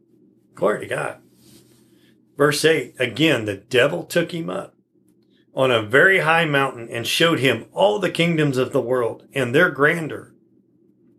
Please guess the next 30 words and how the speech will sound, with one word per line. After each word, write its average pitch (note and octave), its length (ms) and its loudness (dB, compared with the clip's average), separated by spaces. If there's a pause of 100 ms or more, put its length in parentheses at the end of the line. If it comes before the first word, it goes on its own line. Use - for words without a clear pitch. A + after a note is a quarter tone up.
(140)
and C3+ 200 -2
said F#3+ 360 0
to C#3 80 4
them, G2+ 260 -8 (540)
"All G3+ 280 4
these F#3+ 360 2
things C#3+ 360 2
I C#3 120 4
will B2+ 180 2
give F3 360 0
to G3+ 140 -4
you B2+ 480 -6
if A#2+ 220 0
you C#3+ 140 -4
will A2 180 -4
fall G3 400 2
down G#2+ 460 -2
and A#2 240 -6
worship B2 440 2
me." F#2+ 240 -14 (800)
Then C3+ 180 2
Jesus D#3+ 440 0
said C#3 200 2
to A2 80 0
him, F#2+ 280 -10 (800)
"Get D#3+ 180 4
away F#3+ 300 2
from B2+ 220 -4
here, A2+ 180 -6
Satan, G#2+ 420 -6